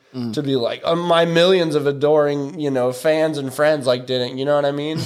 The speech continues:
Speaker 1: <laughs>
Speaker 2: But it's like, it's just, it really is nice, like, when you can go to a show and just look at shit, just, like,
Speaker 1: Mm-hmm.
Speaker 2: appreciate cars
Speaker 1: Yeah.
Speaker 2: for the fact that they're cars and somebody built them.
Speaker 1: I think
Speaker 2: And they're
Speaker 1: this is, uh,
Speaker 2: cool.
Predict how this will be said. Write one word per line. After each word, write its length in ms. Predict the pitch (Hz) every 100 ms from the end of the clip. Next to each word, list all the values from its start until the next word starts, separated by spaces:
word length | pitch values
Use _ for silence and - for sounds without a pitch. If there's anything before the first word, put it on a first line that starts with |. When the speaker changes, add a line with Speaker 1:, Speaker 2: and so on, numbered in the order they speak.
| - 147 131
Speaker 1:
<laughs> 360 | 127 127 131
Speaker 2:
But 140 | 160 175
it's 240 | 170 -
like, 400 | 165 156 151 - -
it's 200 | 165 -
just, 300 | 185 170 - _ -
it 120 | 196
really 440 | 196 190 247 233 190
is 240 | 185 160
nice, 340 | 160 190 196 -
like, 180 | 135 135
when 180 | 131 139
you 140 | 151 160
can 200 | 156 127
go 200 | 120 139
to 100 | 147
a 80 |
show 640 | 123 - 101 104 123 143 156 _ _ _ _ _ _ _ _
and 160 | 123 135
just 360 | 143 139 - _ _ _ _ -
look 360 | 117 147 208
at 160 | 147 -
shit, 460 | - 95 64 - -
just, 200 | 165 208
like, 140 | 131
Speaker 1:
Mm-hmm. 80 | 117
Speaker 2:
appreciate 840 | 135 - 185 202 - 175 156 -
cars 760 | - 143 160 139 113 107 - - _ _ _ _
Speaker 1:
Yeah. 300 | - 87 87 _
Speaker 2:
for 180 | -
the 140 | 156 143
fact 320 | - 135 143
that 120 | 131
they're 200 | 120 113
cars 640 | - - 147 135 110 110 107
and 180 | 110
somebody 280 | 107 127 120
built 380 | 101 104 127 -
them. 460 | 101 98 95 95 92 _ _ _
Speaker 1:
I 120 | 117
think 140 | 117 123
Speaker 2:
And 80 | 127
they're 80 |
Speaker 1:
this 120 | 120 -
is, 280 | 147 127
uh, 320 | 120 113 101 98
Speaker 2:
cool. 140 | 80